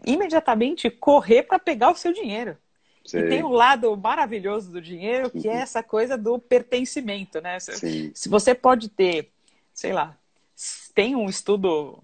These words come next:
Speaker 1: psicológico disso também. Quando você tem cem reais na mão, você tem cem reais na mão.
Speaker 2: Claro.
Speaker 1: Quando você tem duzentos e cinquenta reais na conta, é duzentos reais.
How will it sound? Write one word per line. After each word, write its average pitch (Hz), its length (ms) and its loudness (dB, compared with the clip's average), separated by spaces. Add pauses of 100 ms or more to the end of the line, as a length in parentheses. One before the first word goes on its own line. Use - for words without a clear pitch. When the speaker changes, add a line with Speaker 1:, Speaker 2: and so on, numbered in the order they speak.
Speaker 1:
psicológico 214 720 4
disso 156 260 -10
também. 139 260 -10
Quando 202 180 -6
você 285 120 -4
tem 302 220 0
cem 311 460 0
reais 202 460 0
na 175 120 -14
mão, 208 320 -14
você 247 160 -12
tem 370 160 -12
cem 302 440 -2
reais 180 360 -6
na 165 120 -10
mão. 151 160 -20 (200)
Speaker 2:
Claro. 85 340 -2
Speaker 1:
Quando 523 160 -2
você 339 120 -4
tem 202 300 -2
duzentos 202 480 -4
e - 80 -8
cinquenta 196 340 -4
reais 170 260 0
na 160 100 -14
conta, 302 380 -4
é 381 40 -8
duzentos 403 280 -6
reais. 403 200 -8